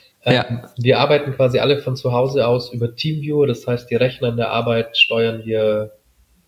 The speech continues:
Speaker 1: steuern wir quasi fern sozusagen.
Speaker 2: Ach, crazy.
Speaker 1: Äh,
Speaker 2: Das heißt,
Speaker 1: super crazy,
Speaker 2: ihr,
Speaker 1: ja.
Speaker 2: ihr entwickelt, also auch die, die Entwickler und so arbeiten auf ihren Rechnern im Büro, aber über Teamviewer?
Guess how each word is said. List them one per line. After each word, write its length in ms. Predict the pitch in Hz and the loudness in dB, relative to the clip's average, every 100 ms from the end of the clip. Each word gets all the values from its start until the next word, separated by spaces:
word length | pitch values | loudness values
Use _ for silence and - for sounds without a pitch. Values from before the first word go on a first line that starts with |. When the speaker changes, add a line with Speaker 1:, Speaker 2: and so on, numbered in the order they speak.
| _ | _
Speaker 1:
steuern 440 | - - 110 107 107 | -14 0 2 2 0
wir 120 | 107 | -4
quasi 320 | - 107 107 | -4 -6 -6
fern 380 | - 113 113 127 | -6 -2 0 0
sozusagen. 680 | 127 131 120 120 120 123 127 _ _ _ _ _ _ | -2 -4 -4 0 0 -2 -8 _ _ _ _ _ _
Speaker 2:
Ach, 160 | 117 110 | -4 0
crazy. 320 | 151 135 110 | 2 2 4
Speaker 1:
Äh, 40 | |
Speaker 2:
Das 180 | 107 110 | 2 4
heißt, 380 | 120 120 - - - _ - _ | 2 2 -4 -16 -20 _ -20 _
Speaker 1:
super 380 | 139 131 120 - | -6 0 0 4
crazy, 140 | 123 | 4
Speaker 2:
ihr, 200 | 120 - | 6 4
Speaker 1:
ja. 220 | 104 101 - _ _ _ _ - | -2 -8 -12 _ _ _ _ 2
Speaker 2:
ihr 80 | 139 | 4
entwickelt, 480 | 120 156 175 180 | 4 2 2 4
also 180 | 98 123 | 4 4
auch 100 | - | 2
die, 280 | - 123 104 120 | 4 2 2 2
die 80 | |
Entwickler 320 | 123 117 143 143 | 4 4 2 2
und 60 | |
so 120 | 123 117 | 4 4
arbeiten 380 | 110 139 135 - | 4 2 2 0
auf 280 | - 147 - | 2 2 2
ihren 320 | 123 120 92 | 2 2 -2
Rechnern 400 | - 139 151 135 | -2 0 2 4
im 120 | 131 | 4
Büro, 320 | 127 120 151 | 4 6 6
aber 220 | 160 127 123 | 6 4 4
über 120 | 127 | 4
Teamviewer? 640 | - 127 104 104 120 151 | 4 4 6 4 4 0